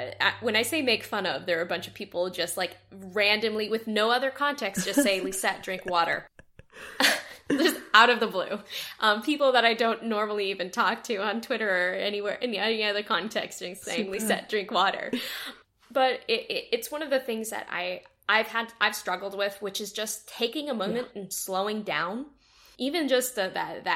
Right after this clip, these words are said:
Speaker 1: act of stopping what I'm doing and
Speaker 2: Mm-hmm.
Speaker 1: taking a drink of water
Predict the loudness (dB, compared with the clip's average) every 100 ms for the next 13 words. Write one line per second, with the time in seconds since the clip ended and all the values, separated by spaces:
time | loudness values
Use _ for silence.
0 | 2 2 2 -2 -8 -10 -14 _ _ _
1 | _ -6 -6 -10 _ _ -6 -2 0 0
2 | 0 0 2 2 2 -2 -2 -4 -6 -10
3 | -8 -4 -2 -4 -4 -4 -4 -4 -6 -6
4 | -4 -4 -4 -6